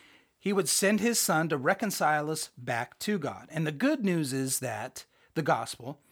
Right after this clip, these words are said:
is that if we believe in our heart that Jesus is God's son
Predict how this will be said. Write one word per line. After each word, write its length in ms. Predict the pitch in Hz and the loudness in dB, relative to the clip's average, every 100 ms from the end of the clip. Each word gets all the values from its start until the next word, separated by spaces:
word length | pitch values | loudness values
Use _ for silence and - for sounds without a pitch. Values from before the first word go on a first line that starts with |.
| - - - | -20 -20 -4
is 80 | 160 | 0
that 240 | 156 - - | 0 0 2
if 280 | 233 277 240 | 4 4 2
we 140 | 240 | 2
believe 380 | 208 208 202 196 | 4 4 4 4
in 80 | 196 | 6
our 160 | 196 | 6
heart 400 | 147 123 113 - | 4 0 0 -6
that 180 | - 123 | -8 -6
Jesus 440 | 123 147 190 202 196 | -4 -2 0 0 0
is 320 | 180 156 - _ - | 0 0 -4 _ -4
God's 320 | 135 131 147 | 0 0 0
son 500 | - 147 110 107 156 | 0 0 -2 -8 -14